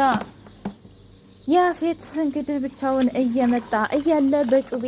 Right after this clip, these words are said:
ተሸፋፍኖ የወጋው ሰው አለ። ያ ሰው ማን ይሆን? እስኪ ኮሜንታተሮች ጻፉልኝ ማለት ነው። ናታን ነው ወይስ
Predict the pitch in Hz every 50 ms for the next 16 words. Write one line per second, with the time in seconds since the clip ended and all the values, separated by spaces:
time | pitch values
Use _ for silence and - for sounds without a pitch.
0 | 269 277 262 - 254 247 233 - 233 233 - 226 226 220 - 226 226 240 254 226
1 | 196 214 214 214 208 196 - - 202 196 196 - - 208 185 180 - 233 294 320
2 | 311 302 277 254 214 196 196 196 262 269 277 269 - - 262 254 233 214 226 240
3 | 254 233 220 214 190 190 185 180 - - - - - - 247 247 - 233 220 214
4 | 208 220 220 208 202 202 208 202 226 240 - - - - - 233 220 - - 214
5 | 208 208 220 247 220 214 190 170 180 190 - 202 190 190 - - - - - -
6 | - - - 233 247 285 320 349 311 - 370 381 359 370 392 403 427 - - -
7 | - - - - 247 - 294 349 392 349 -